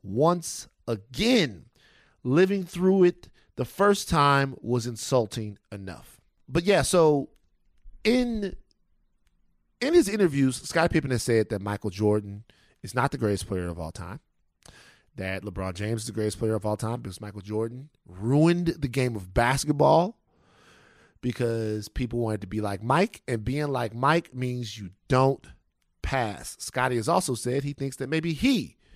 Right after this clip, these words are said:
himself, Scottie Pippen, might be the greatest player of all time. It's everywhere he's gone,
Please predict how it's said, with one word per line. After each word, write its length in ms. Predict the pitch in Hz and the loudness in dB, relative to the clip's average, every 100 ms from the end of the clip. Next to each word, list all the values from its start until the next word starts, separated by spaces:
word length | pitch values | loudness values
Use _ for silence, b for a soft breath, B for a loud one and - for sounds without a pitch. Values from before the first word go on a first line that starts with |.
| b b b | b b b
himself, 440 | 139 - 208 135 | -6 2 2 2
Scottie 260 | - 135 156 | 0 2 2
Pippen, 440 | - 294 123 78 _ b b b b b | 4 2 0 -12 _ b b b b b
might 180 | 104 107 | -4 -4
be 100 | 101 | -4
the 100 | 92 | -6
greatest 360 | 92 87 80 | -6 -6 -8
player 220 | - 60 55 | -10 -10 -10
of 120 | 87 | -12
all 140 | - | -14
time. 300 | - - - _ _ _ _ _ _ | -14 -16 -18 _ _ _ _ _ _
It's 120 | - - | -10 2
everywhere 640 | 202 214 202 196 170 165 | 4 4 4 2 6 6
he's 180 | 156 127 | 6 4
gone, 460 | 123 123 123 120 | 0 0 0 -4